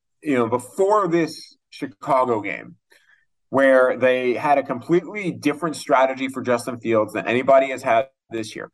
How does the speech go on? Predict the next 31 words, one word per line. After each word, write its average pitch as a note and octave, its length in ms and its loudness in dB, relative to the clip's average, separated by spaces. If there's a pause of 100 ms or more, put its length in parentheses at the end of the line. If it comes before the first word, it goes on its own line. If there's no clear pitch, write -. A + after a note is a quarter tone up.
Teams C3+ 280 -4
have A#2+ 100 0
blitzed D#3 360 0
Justin C#3+ 360 0
Fields B2+ 260 -2
heavily. F2+ 440 -4 (120)
They B2 140 2
decided, A#2 560 2 (320)
"Not - 200 -4
gonna E3 120 0
blitz D#4+ 300 4
Justin C#3+ 340 2
Fields." G#2+ 160 -2
They E3+ 100 2
blitzed A#3+ 220 2
Justin F3 280 0
Fields D#3+ 240 0 (120)
one F3+ 480 0
play, C#3+ 500 4
John, F#2 400 2 (220)
and B2 120 0
they C#3+ 60 2
had C#3+ 160 4
their B2 120 2
highest C#3+ 360 0
pressure C#3+ 300 -2
rate A#2 240 -4
of - 120 -6
the - 60 -18
season. - 380 -6 (680)
Now, C#3+ 400 4